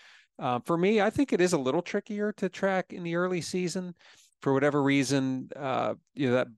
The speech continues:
especially a deer goes through a field that might still have high grasses in it, it's not easy to pick it out. Uh, just that the more vegetation as opposed to in the winter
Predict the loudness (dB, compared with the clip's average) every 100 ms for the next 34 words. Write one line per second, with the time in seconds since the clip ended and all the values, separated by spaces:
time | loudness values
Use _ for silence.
0 | -6 -2 0 0 0 0 2 2 2 0
1 | -2 0 -2 -2 -2 0 0 -4 -6 -8
2 | -4 -4 -2 -2 -2 0 0 0 -2 -4
3 | -4 -4 -6 -6 -4 -2 -4 -6 -8 -8
4 | -6 -4 -2 -2 -4 -12 _ -20 -20 _
5 | -10 -4 -4 -2 -4 0 0 0 -2 2
6 | 2 4 2 0 -2 -2 -2 -4 -4 -4
7 | -6 -4 -2 -2 -4 -6 -4 -2 0 2
8 | 0